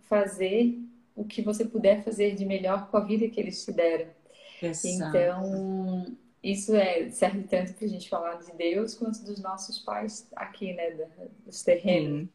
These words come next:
Speaker 2: Sim.
Speaker 1: né? De que a gente pode fazer melhor com a nossa vida que eles nos deram. Então, faz parte também disso, né? De enxergar o outro, de enxergar os dias difíceis do outro,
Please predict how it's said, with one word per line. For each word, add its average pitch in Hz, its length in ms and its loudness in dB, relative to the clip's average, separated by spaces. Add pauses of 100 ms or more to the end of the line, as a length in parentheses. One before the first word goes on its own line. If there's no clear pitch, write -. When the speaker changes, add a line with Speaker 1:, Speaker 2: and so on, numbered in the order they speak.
(220)
Speaker 2:
Sim. 160 40 -10
Speaker 1:
né? 165 160 -6 (560)
De 190 160 -6
que 196 140 2
a 196 80 4
gente 196 300 -4
pode 196 300 4
fazer 208 280 -4
melhor 202 420 0
com 220 60 2
a 196 60 0
nossa 185 380 -4
vida 190 460 0 (460)
que 214 100 4
eles 190 300 0
nos 180 220 -8
deram. 160 400 0 (320)
Então, 196 380 2
faz 240 300 0
parte 208 460 0
também 175 440 -4
disso, 165 360 -8
né? 170 160 -8
De 175 160 -16
enxergar 175 720 -6
o 175 120 -10
outro, 196 460 -4
de 180 180 -16
enxergar 170 560 -6
os 165 140 -16
dias 185 200 -12
difíceis 165 600 -16
do 170 140 -10
outro, 185 400 -8